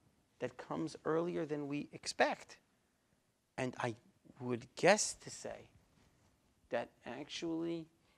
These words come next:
the beginnings of that are actually from the very first perek of Sefer Shoftim, because it's Yehuda who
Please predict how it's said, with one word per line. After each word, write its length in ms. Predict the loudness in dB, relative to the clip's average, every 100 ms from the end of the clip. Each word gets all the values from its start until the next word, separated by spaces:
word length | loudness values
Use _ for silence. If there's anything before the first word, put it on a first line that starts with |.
| _ _ _
the 80 | -8
beginnings 840 | -6 -10 -2 0 0 0 -4 -4
of 140 | -8 -8 -2
that 340 | 0 0 -4 -6
are 200 | -4 -2
actually 420 | -2 -4 -4 -8
from 220 | -8 -8 -10
the 80 |
very 340 | -4 -2 0 -4 -6
first 320 | -6 -6 -8 -8
perek 300 | -2 -2 -4
of 120 | -10
Sefer 300 | -6 -6 -6
Shoftim, 440 | -10 -12 0 0 0 -6 -20 -20 -20 -20 -20 _
because 380 | -4 -2 0 0
it's 160 | -2 -2
Yehuda 720 | -4 -2 -2 2 4 4 2 -4 -16 _ _ _ _ _ _ -12
who 200 | -8